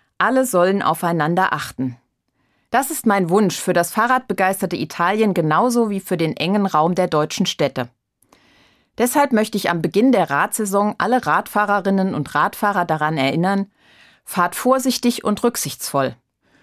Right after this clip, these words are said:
Überschätzt nicht euer Können und unterschätzt nicht die Geschwindigkeit der anderen. Und auch alle Autofahrerinnen und Autofahrer bitte ich, fahrt vorsichtig und rücksichtsvoll, haltet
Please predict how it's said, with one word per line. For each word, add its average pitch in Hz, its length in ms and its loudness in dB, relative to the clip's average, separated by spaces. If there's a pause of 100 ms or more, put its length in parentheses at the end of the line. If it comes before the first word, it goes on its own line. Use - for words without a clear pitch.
(140)
Überschätzt 196 640 0
nicht 240 200 0
euer 185 220 4
Können 233 480 2
und - 260 -2
unterschätzt 240 680 0
nicht 214 180 -2
die 190 80 -2
Geschwindigkeit 185 800 -2
der 190 140 0
anderen. 139 480 -2 (1080)
Und 180 200 0
auch 190 240 0
alle 196 240 2
Autofahrerinnen 196 800 2
und 185 240 -2
Autofahrer 190 640 2
bitte 190 260 -2
ich, 180 400 -2 (380)
fahrt - 340 -2
vorsichtig 247 720 0
und 214 200 0
rücksichtsvoll, 143 760 -2 (380)
haltet 190 320 0